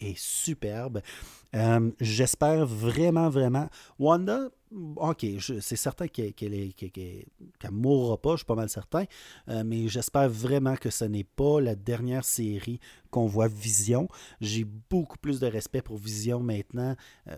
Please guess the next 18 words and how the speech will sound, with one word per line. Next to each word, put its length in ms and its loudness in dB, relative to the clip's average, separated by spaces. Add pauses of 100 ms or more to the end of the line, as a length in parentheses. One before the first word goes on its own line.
(140)
j'ai 160 -4
toujours 320 4
aimé 180 4
quand 160 0
même 140 0
le 80 -2
personnage, 800 -4
j'étais 340 -4
dans, 260 -6
dans 260 -6
mes 180 -4
tops 320 -6
aussi 280 -10
quand 220 -2
même, 240 0 (320)
euh, 320 -4 (180)
mais 240 -2
là, 420 2